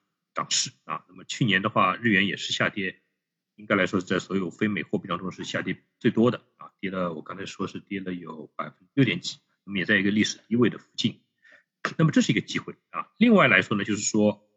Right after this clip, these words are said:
呃，从前两年开始，这个巴菲特啊就非常的看好啊，同时呢也布局了日本的股市啊，而且他是每年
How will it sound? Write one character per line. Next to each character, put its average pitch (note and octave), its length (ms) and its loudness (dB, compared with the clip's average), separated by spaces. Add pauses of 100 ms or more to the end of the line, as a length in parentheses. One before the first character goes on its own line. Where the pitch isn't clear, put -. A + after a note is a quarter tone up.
(280)
呃， F2+ 360 -2
从 B2+ 520 2
前 C3+ 160 2
两 C#3 120 4
年 G#2+ 140 4
开 B2+ 160 0
始， - 140 -10 (120)
这 G2+ 80 -2
个 F#2 80 -8
巴 C3 160 2
菲 D#3+ 100 2
特 - 300 -6 (120)
啊 E2 140 -10
就 G2 240 -8
非 - 140 -2
常 F#2+ 220 -6
的 F#2+ 240 -2 (160)
看 - 180 0
好 - 200 -12 (300)
啊， - 120 0
同 B2+ 180 2
时 A#2+ 120 0
呢 A#2+ 120 4
也 G2 80 2
布 E3+ 240 0
局 - 240 -4
了 - 220 0 (160)
日 C#3+ 80 2
本 G2+ 160 0
的 G#2+ 60 0
股 A2 120 -12
市 - 240 0 (240)
啊， D#2+ 260 -6
而 F#2+ 100 0
且 - 160 -4
他 G2+ 180 0
是 F2 720 -4
每 F2 480 -2
年 G2+ 360 2